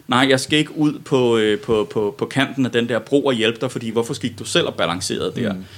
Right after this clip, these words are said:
Speaker 1: Men derfor kan vi jo godt føle med den person, som så pludselig er kommet i de problemer, som vedkommende ikke længere selv kan overskue. Men, men,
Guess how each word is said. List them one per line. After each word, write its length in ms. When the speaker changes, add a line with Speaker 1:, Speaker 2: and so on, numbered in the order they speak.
Speaker 1:
Men 120
derfor 200
kan 100
vi 40
jo 120
godt 160
føle 440
med 120
den 160
person, 480
som 160
så 80
pludselig 420
er 60
kommet 320
i 40
de 80
problemer, 480
som 320
vedkommende 400
ikke 100
længere 240
selv 200
kan 100
overskue. 520
Men, 520
men, 520